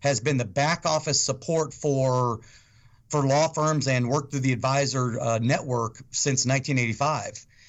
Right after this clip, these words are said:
And whenever I first met him, I said, um, "Okay, the software that you've developed," uh, this is about nine years ago, I said, "Who else is using this in my space?" I mean, I'm like, "Surely there's gotta be others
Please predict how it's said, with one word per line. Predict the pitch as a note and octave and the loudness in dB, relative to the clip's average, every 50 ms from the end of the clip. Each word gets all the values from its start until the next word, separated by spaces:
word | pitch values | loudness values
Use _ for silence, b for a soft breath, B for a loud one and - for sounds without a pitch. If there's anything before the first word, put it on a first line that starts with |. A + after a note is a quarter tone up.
| B B B - - | B B B -4 -2
And | D3 C#3+ C#3 C#3 C3 C3 C3 - | 0 2 2 2 2 0 -2 -2
whenever | C#3 C#3+ D3 D3 A#2+ B2+ | -2 0 0 0 2 2
I | C3+ D#3+ | 0 0
first | E3 - G3 E3+ C3+ - | 0 0 -2 -2 0 0
met | C#3+ D3 F3+ C#3+ | 0 0 0 2
him, | C3+ B2 A#2+ A#2 A#2 A#2+ - | 0 0 0 0 -2 -4 -4
I | A#2+ C3 C3 | -2 -2 0
said, | - - - - D#3 C#3 C3+ C3+ B2+ A#2 - b b b b b b b b b b b b _ - | 0 0 0 0 2 2 4 2 2 0 -4 b b b b b b b b b b b b _ -2
um, | C3+ C#3 C#3 C#3 C3+ C3+ C3+ C3 | 0 2 2 2 2 2 0 0
"Okay, | D3+ D3 C#3+ D3 C3 | -2 -4 -2 -2 -2
the | A#2+ C#3 | 0 2
software | B2+ - - - F#3 G#3+ A#3 - C4+ C4+ | 2 2 4 4 2 2 0 -2 -2 -2
that | A3+ F#3+ - - | 0 0 0 0
you've | F#3+ D3+ | 0 0
developed," | C3 C#3 A2+ B2 D3+ D#3 B2 G#2 G#2 - - - - - _ _ | 0 -2 0 2 2 2 2 0 -2 -4 -8 -8 -8 -8 _ _
uh, | - A#2 A#2 | -6 -4 -2
this | G#2+ B2 B2+ - | -2 0 0 0
is | A#2 | 0
about | A2+ A#2+ A#2+ A#2 A2 | 0 0 -2 -2 0
nine | B2 B2+ B2+ B2+ | 0 2 2 4
years | B2 C3+ C3+ A2+ | 2 2 0 0
ago, | A2 A2 G#2+ G#2+ | 0 -2 0 0
I | A#2 | 0
said, | A2 - D3+ C#3 C3+ B2 A2 B B B B B B B B B B _ _ - | 0 0 0 0 0 0 -4 B B B B B B B B B B _ _ -2
"Who | G#3+ B3+ C#4+ D4+ | 0 2 4 4
else | C#4+ - - | 2 2 0
is | B3+ F3 A2 | 0 -2 0
using | A2+ E3 A3 F#3+ G#3 D#3+ | 2 0 0 2 2 0
this | C3+ - | 0 0
in | - C3+ | 0 0
my | C3 B2 | 0 0
space?" | A2 - - C#4+ D4 D#3+ - - - - - - - - _ _ _ _ _ - | -2 -2 -2 -2 -2 -2 -2 -2 -2 -2 -2 -4 -8 -16 _ _ _ _ _ -4
I | |
mean, | D#3 D#3+ E3 | -2 0 0
I'm | E3 D#3 | 0 0
like, | D#3+ D#3+ C#3+ - | 0 -2 0 2
"Surely | - - - D4 E4 C#4+ F3 C#3+ | 2 2 2 4 2 2 2 2
there's | C3+ D3 C3 | 2 2 2
gotta | A#2 F3 F#3+ E3+ | 2 2 2 2
be | C3+ B2+ B2 | 2 0 2
others | B2 D#3 F#3+ D#3+ B2+ G#2+ A2 A2+ G#2+ - - | 2 2 2 0 -2 -2 -2 -4 -4 -6 -8